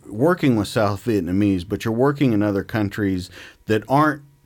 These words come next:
necessarily their home country, but it's definitely feeding the cause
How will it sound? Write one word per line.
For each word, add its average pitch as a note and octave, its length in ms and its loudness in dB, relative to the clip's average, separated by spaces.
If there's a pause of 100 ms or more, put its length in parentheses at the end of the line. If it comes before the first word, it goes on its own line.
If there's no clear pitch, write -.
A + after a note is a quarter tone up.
(320)
necessarily C#3+ 760 2
their B2 340 4
home D#3+ 400 2
country, F#2+ 420 -2
but G2 220 0
it's G2 160 -2
definitely A2+ 680 2
feeding A#2+ 600 2
the G2 100 2
cause G#2+ 500 2